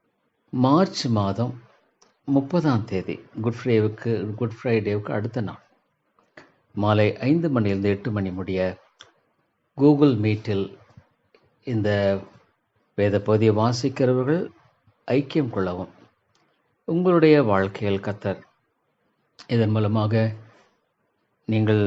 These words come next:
பெற்றுக்கொண்டிருக்கிற நன்மைகள், ஒருவர் வாசித்த பகுதிகளின் மூலமாக கர்த்தர் உங்களோடு கூட இடைப்பட்டிருக்கிற காரியங்கள் எதுவாக இருந்தாலும் கூட பகிர்ந்து கொள்ள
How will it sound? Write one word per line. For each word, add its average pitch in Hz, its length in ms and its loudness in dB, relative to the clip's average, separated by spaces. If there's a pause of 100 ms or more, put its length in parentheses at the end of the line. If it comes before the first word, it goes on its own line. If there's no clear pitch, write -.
பெற்றுக்கொண்டிருக்கிற 107 840 -4
நன்மைகள், 123 500 2
ஒருவர் 104 320 2
வாசித்த 107 500 -2
பகுதிகளின் 131 540 -2
மூலமாக 98 340 -4
கர்த்தர் 107 300 -8
உங்களோடு 98 280 -4
கூட 98 180 -2 (680)
இடைப்பட்டிருக்கிற 104 680 -2
காரியங்கள் 101 480 -2
எதுவாக 147 360 0
இருந்தாலும் 95 360 -4
கூட 95 200 -6
பகிர்ந்து 101 360 -2
கொள்ள 92 180 -2